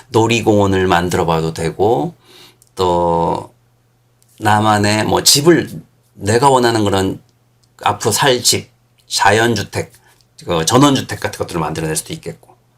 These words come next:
또, 음, 나만의 공간,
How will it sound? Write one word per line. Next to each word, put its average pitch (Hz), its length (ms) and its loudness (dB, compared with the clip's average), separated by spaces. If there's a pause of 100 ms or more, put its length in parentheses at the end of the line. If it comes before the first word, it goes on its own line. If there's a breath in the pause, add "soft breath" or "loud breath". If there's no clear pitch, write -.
(720 soft breath)
또, 90 920 -2 (280)
음, 92 800 -4 (1500)
나만의 104 520 0
공간, 95 500 0